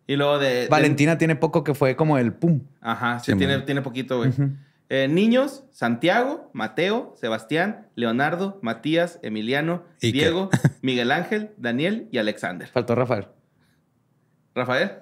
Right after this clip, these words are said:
Speaker 2: Y Donatello.
Speaker 3: Hay
Speaker 1: Sí,
Speaker 3: muchos
Speaker 1: vamos a ver.
Speaker 3: Santis, sí, este, más o menos por la época que nació mi hija, también varios así niños que conocíamos eran muchos Santiagos.
Speaker 1: Ujú.
Speaker 2: A ellos les tocó como los nineties, ¿no? Porque eran papás de los noventas.
Speaker 3: Simón.
Speaker 2: O sea, nombres noventeros.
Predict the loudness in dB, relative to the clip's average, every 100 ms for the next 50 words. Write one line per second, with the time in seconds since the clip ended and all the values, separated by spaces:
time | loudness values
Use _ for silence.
0 | -12 -2 0 2 0 -4 -10 _ _ _
1 | _ _ 4 4 6 4 4 4 2 2
2 | 2 0 2 0 -2 -2 -2 -2 -4 -10
3 | -6 -2 2 2 2 2 0 0 -2 -4
4 | -4 -4 -4 -4 -2 -2 -2 -4 -6 -4
5 | -2 0 0 -2 -8 -12 -8 -6 -4 -4
6 | -6 -8 -14 -12 -10 -8 -6 -6 -6 -8
7 | -10 _ -6 -6 -8 -10 -6 -8 -8 -14
8 | -18 -18 _ _ _ _ 0 4 4 4
9 | 2 2 2 4 4 2 0 0 2 2
10 | 4 2 2 0 -2 -12 _ _ -4 0
11 | 0 0 0 0 2 2 0 0 -4 -12
12 | _ _ _ _ _ -2 0 0 -2 -18
13 | _ _ 0 2 4 2 2 2 0 -2
14 | -4 -12